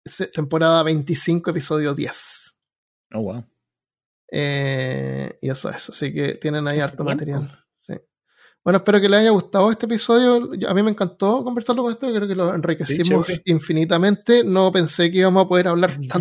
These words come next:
Speaker 3: también.
Speaker 1: sobre una historia que es más o menos sencilla, como algo simple.
Speaker 2: Bueno, a-, aunque nos desviamos un tris de vez en cuando, creo que valió
Speaker 1: Un
Speaker 2: la pena.
Speaker 1: tris.
Speaker 2: En general, la,
Speaker 1: <laughs>
Speaker 2: eh,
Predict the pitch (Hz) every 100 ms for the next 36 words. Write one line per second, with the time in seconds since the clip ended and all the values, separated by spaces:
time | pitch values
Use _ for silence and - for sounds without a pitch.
0 | 147 175 196 170 180 175 - 180 180 165
1 | 160 - _ _ - 170 190 214 202 _
2 | - 170 139 - 170 185 151 175 _ _
3 | - 151 156 - - 175 - - 175 -
4 | 254 139 123 135 139 139 127 135 131 135
5 | 139 170 160 156 147 151 156 156 147 143
6 | 147 156 156 131 95 110 170 190 156 120
7 | 113 110 107 104 117 110 110 110 - -
8 | 120